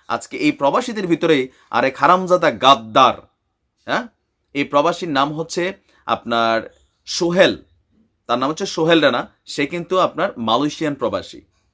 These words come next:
যেই ছেলের সাথে রিমার পরিচয় হইছে, সেই ছেলে আবার নিজেই মালয়েশিয়া থেকে, নিজেই প্রবাসী, হারামজাদা, আহ, উচ্চ লেভেলের বদমাইশতে। তারে আসলে খুঁজে বের করা দরকার কে এই ছেলে,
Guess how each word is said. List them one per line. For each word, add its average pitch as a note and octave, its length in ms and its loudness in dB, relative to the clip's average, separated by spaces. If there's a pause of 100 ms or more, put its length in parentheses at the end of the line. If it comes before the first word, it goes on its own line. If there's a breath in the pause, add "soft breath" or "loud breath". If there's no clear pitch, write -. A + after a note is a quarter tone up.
(580)
যেই B2+ 220 2
ছেলের F3+ 280 0
সাথে G#3+ 280 -2
রিমার F3 360 2
পরিচয় C3+ 440 -2
হইছে, C3+ 480 -4 (280 soft breath)
সেই D3 220 -2
ছেলে F3 260 0
আবার E3 220 0
নিজেই D3+ 300 0
মালয়েশিয়া D#3+ 420 0
থেকে, F3 200 -6
নিজেই C#3 340 0
প্রবাসী, C3+ 540 -2 (260 soft breath)
হারামজাদা, D#3+ 640 2 (240 soft breath)
আহ, A#2 260 2
উচ্চ E3 280 -6
লেভেলের D3+ 420 6 (160)
বদমাইশতে। A#2+ 720 -4 (400)
তারে C3 180 2
আসলে C#3+ 220 -4
খুঁজে C#3 320 -2
বের B2+ 200 -2
করা C#3 180 0
দরকার B2+ 340 -2
কে B2+ 200 -2
এই B2+ 200 -4
ছেলে, C#3+ 380 -2